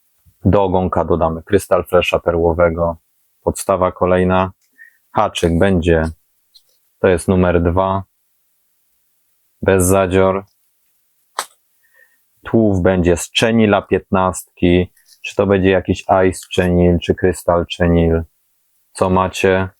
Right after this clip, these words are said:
Jak zwykle jakiś tam link do zestawu materiałów będzie w opisie. Do wzmocnienia konstrukcji będzie super glue. Brudkę taką świecącą, zaraz wam pokażę jaką. Z dubbingu pajkowego,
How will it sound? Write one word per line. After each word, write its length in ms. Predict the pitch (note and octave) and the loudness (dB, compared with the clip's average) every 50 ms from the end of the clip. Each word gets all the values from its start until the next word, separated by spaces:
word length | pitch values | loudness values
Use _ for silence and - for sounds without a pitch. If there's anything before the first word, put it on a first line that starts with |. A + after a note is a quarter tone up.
| _ - - - _ _ _ - | _ -20 -20 -20 _ _ _ -4
Jak 180 | - F2+ F2+ F2+ | -2 -2 -2 0
zwykle 360 | F2+ F2+ - - F2+ E2+ F2 | -2 -2 0 0 0 2 4
jakiś 340 | F2+ E2+ - - E2+ - - | 2 2 0 -4 -10 -6 -4
tam 200 | F2+ E2+ E2+ F2+ | -2 0 2 2
link 220 | F#2 F#2 F2 D#2+ | 4 4 2 2
do 500 | E2+ E2+ E2+ E2+ E2+ E2+ E2 E2 E2 E2 D#2+ | 2 0 0 2 0 0 -2 -2 -4 -6 -8
zestawu 380 | E2+ E2 - - E2 E2 E2 | -10 -10 -4 -4 -4 -4 -2
materiałów 440 | E2+ E2 D#2+ - - D#2+ D#2 D#2+ D#2+ | -4 -4 -4 -4 -6 -6 -4 -4 -2
będzie 260 | F#2+ F#2+ F2+ E2 D#2+ | -2 -2 -2 -4 -6
w 100 | - - | -8 -10
opisie. 580 | - _ - G2+ G2 - - - G2+ G2 G2 G2 _ _ _ _ _ _ _ _ _ - - | -16 _ -4 -2 -2 -2 0 0 0 0 -2 -6 _ _ _ _ _ _ _ _ _ -2 0
Do 200 | F#2 F#2+ G2 F#2 | 2 2 2 0
wzmocnienia 540 | F2 F2+ F#2 F2+ F2 - - F2+ F2 E2+ | 2 2 0 0 0 0 -2 -2 -2 -2
konstrukcji 680 | - - F2 F2 - - - F2 D#2 - - - E2+ D#2 | -2 -2 -4 -4 -4 -6 -6 -8 -8 -8 -6 -6 -4 -2
będzie 480 | E2+ E2 E2 D2+ E2+ E2 D#2+ E2 E2 - _ _ | 0 -2 -2 -2 -4 -6 -6 -8 -10 -14 _ _
super 480 | - - - G2 - - G2+ F#2+ G2 F2+ | -10 -6 -6 -4 -2 -2 -2 0 0 0
glue. 380 | F#2+ G2 G2 G2 F#2+ G2 G2 - _ _ _ _ - - - _ _ _ _ _ _ _ _ _ _ - | 2 2 2 2 2 0 -2 -6 _ _ _ _ -14 -14 -14 _ _ _ _ _ _ _ _ _ _ -2
Brudkę 560 | F#2 E2+ F2+ G2 G#2+ G#2 G2 - - G2 F#2+ E2+ | 0 0 2 2 0 0 -2 -4 -2 -2 -2 0
taką 380 | - F2+ - - - E2 E2 | -2 -4 -4 -4 -6 -6 -4
świecącą, 960 | - - - - G2+ F#2 - - G2 F#2 F2+ E2+ - - F#2+ F2 E2+ E2+ E2 D#2+ _ | -6 -6 -2 -2 -2 -2 0 -2 0 0 0 -2 -4 -4 -2 -2 -2 -2 -6 -8 _
zaraz 320 | - F#2 F2+ E2 F2+ E2 E2+ | -2 0 0 0 0 -2 -2
wam 140 | F2 E2 D#2 | -4 -4 -4
pokażę 360 | E2+ F2+ - E2 D#2+ E2+ E2+ | -6 -4 -4 -4 -2 2 2
jaką. 380 | E2+ E2 D#2 - D#2+ D#2+ D#2 D#2 _ _ _ _ _ _ _ _ _ _ _ - | 2 2 0 -4 -14 -16 -16 -16 _ _ _ _ _ _ _ _ _ _ _ -4
Z 100 | F#2 F2+ | -2 0
dubbingu 400 | F2+ G2 F2+ F#2+ F#2 F2+ D#2+ F2 | 2 2 2 2 0 2 0 0
pajkowego, 840 | - - F#2 F#2+ - - G2+ F#2 F#2 F#2+ F#2+ F#2 G2+ G2+ G#2 G#2+ | -2 -2 -2 -2 -2 -2 -2 0 2 0 2 2 0 0 -2 -2